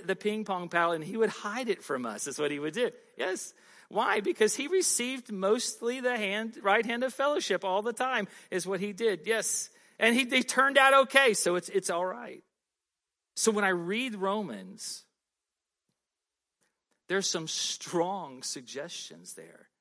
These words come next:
In fact, I think they're more than suggestions. They're demands of God. But when I see God's demand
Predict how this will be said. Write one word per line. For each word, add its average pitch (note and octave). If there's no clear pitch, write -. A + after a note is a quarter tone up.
In E3
fact, G#3
I C#3
think -
they're D#3+
more D3
than E3
suggestions. C#3
They're D#3
demands D#3
of D3+
God. D3+
But G3+
when G#3+
I G3+
see B3+
God's F#3+
demand E3